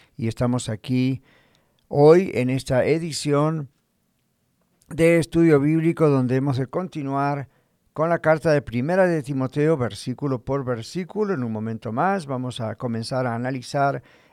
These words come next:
el versículo seis. Yo voy a leer los quince versículos que tienen que ver con este contexto, comenzando con uno al cinco, donde concluimos la vez anterior, y hoy vamos a, después de leer hasta el dieciséis, por contexto,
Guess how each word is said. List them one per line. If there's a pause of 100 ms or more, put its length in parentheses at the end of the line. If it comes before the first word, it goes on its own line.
el
versículo
seis. (240)
Yo
voy
a
leer (180)
los
quince
versículos
que
tienen
que
ver
con
este
contexto,
comenzando
con
uno
al
cinco,
donde
concluimos (600)
la
vez
anterior,
y
hoy
vamos
a, (400)
después
de
leer
hasta
el
dieciséis,
por
contexto,